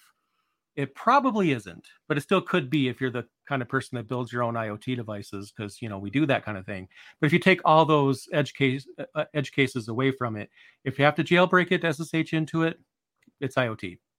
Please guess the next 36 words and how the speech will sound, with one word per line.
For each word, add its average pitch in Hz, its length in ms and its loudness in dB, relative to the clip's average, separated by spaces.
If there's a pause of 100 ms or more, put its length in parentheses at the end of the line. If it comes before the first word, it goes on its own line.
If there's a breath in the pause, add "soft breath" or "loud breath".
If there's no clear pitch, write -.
(100)
plain 139 180 2
and 131 100 -2
simple. 104 340 -6
If 110 160 -10
you, 135 360 0 (420 loud breath)
um, 135 300 2
haven't 147 600 2
or, 135 220 2
or 139 100 -2
wa-, 143 320 2
weren't 151 280 0
able 139 200 -2
to 135 120 -6
install 135 280 -2
the 131 100 0
operating 131 340 -2
system 123 480 -6
yourself, 131 500 -2
if 127 140 -6
you 113 100 -4
wanted 139 380 -2
to, 151 540 -4
and 123 120 -6
you 120 60 -4
had 120 140 -2
to 120 80 -6
jailbreak 131 480 0
it 127 140 -2
just 120 180 -8
to 131 60 -6
put 123 160 -4
a 120 40 -4
different 117 300 -8
image 156 280 -4
on 180 160 2
it, 185 160 -2